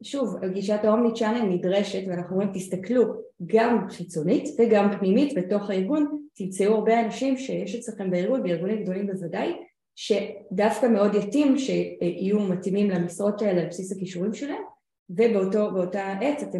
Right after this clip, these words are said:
גם יודעים לה-, אה, לעשות, אה, להעלות ניוד פנימי, להעלות אינגייג'מנט, להוריד אטרישן, בעיות אחרות שזה מטפל בהן, אבל זה בעצם גישת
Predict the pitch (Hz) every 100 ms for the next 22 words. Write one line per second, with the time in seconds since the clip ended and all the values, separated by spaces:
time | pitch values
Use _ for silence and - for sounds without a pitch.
0 | 165 185 202 208 - - 196 185 196 196
1 | 170 170 175 165 165 165 190 190 - 165
2 | 165 175 180 214 - 190 185 175 - 196
3 | 269 226 175 175 190 180 175 240 233 196
4 | 190 170 170 185 165 - 202 240 196 156
5 | - _ - 190 190 190 202 190 233 233
6 | 185 175 165 - 160 160 196 269 - _
7 | _ _ 165 180 180 196 208 185 - 185